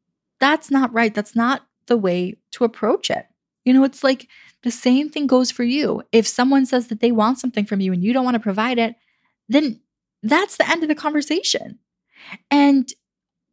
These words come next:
you know, I personally, I have a boundary around that.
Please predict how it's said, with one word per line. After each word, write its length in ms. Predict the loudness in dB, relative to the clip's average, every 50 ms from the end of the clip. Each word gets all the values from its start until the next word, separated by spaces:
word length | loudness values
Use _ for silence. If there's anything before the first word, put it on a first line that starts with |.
| _ _
you 100 | 0 2
know, 160 | 2 2 2 -2
I 380 | -4 -4 -2 0 2 2 0 0 -2
personally, 600 | -2 -2 -2 -2 0 0 2 2 2 2 0 -2 -4
I 100 | -4 -2
have 140 | 0 2 2
a 60 | 2
boundary 400 | 2 0 -2 -2 -2 -2 -2 -2
around 260 | -2 -4 -6 -6 -6
that. 200 | -6 -8 -8 -4